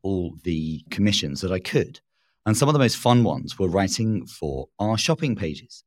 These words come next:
and we had two features that went out. Every day had a ten best, and they were across all kinds of things. I think I did one on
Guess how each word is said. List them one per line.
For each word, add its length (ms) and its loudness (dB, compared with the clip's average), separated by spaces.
and 160 0
we 100 -2
had 380 -6
two 300 -2
features 480 -8
that 160 -20
went 180 -12
out. 100 -20
Every 220 2
day 240 0
had 260 -6
a 40 -10
ten 360 -2
best, 420 -4
and 460 -4
they 320 -4
were 220 -6
across 280 -10
all 60 -10
kinds 400 -2
of 80 -10
things. 260 -6
I 60 -6
think 220 -10
I 60 -10
did 140 -14
one 100 -12
on 100 -12